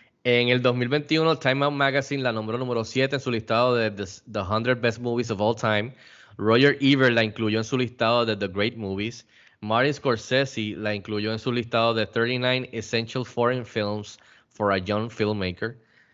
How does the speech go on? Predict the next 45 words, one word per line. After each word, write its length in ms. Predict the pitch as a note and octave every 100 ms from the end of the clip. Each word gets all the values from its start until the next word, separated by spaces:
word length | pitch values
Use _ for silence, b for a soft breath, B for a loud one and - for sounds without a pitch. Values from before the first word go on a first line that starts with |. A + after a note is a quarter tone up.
| b b G#2+
Eh, 300 | G#2 G2+ G2+
una 200 | A#2+ C3+
de 60 |
las 120 | D3 C3+
películas 340 | C#3 C3+ C3+
favoritas 540 | C3+ A#2+ A#2 B2 C#3
del 160 | A#2 G#2+
top 320 | - A#2 A#2+
ten 220 | B2+ C3+
del 100 | C#3
cineasta 640 | A2 A2 G2+ G#2 A#2 - C#3
Andrei 480 | A2+ A2 A#2 C3 C3+
Tarkovsky, 800 | A2+ F#2+ G#2+ E3 - D#3 C4 _ _ _ _ -
para, 440 | F#2 F#2 F2+ E2+
aquí 200 | F2 G2
para 180 | G2+ G2
José, 360 | B2+ C#3+ G3+ - b b b b b
de 140 | - F#2
su 140 | G2+
top 260 | G2+ G#2+ -
ten, 300 | A2 E3 A3+
según 340 | A2 F#2+ F#2+
él. 200 | A#2+ F#3+ B B B B _ -
Empire 460 | B2+ C#3 D#3 D#3
Magazine 460 | D3 C#3 C#3+ D3 C#3+
la 100 | B2
colocó 300 | A#2 A2+ B2
número 280 | B2+ A#2+ A2+
uno 160 | B2+
en 60 | C3
su 140 | -
listado 420 | A2 - A2 A#2+
de 220 | A#2 G#2+ G#2+
The 160 | G#2
Hundred 420 | G2 G2+ A#2 C3+ A#2+
Best 240 | A#2+ A2+
Films 440 | - A2+ A2+ A#2 - -
of 200 | G#2+ G2
World 240 | G#2+ B2
Cinema 480 | B2 A#2+ A2 G2+ G#2
en 140 | G#2
el 100 | G2
dos 140 | F#2+ F2+
mil 240 | F#2 F#2
diez. 400 | F2 D#2+ D#2 -